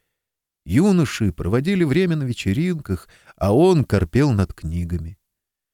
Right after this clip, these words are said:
Часто он уходил в тайгу и читал землю как следопыт.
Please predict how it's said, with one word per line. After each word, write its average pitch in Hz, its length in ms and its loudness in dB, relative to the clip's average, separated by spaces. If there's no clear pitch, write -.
Часто 113 440 0
он 104 120 2
уходил 104 320 0
в - 120 -6
тайгу 98 520 0
и 87 100 -4
читал 104 400 0
землю 101 520 2
как - 260 -4
следопыт. 90 920 -8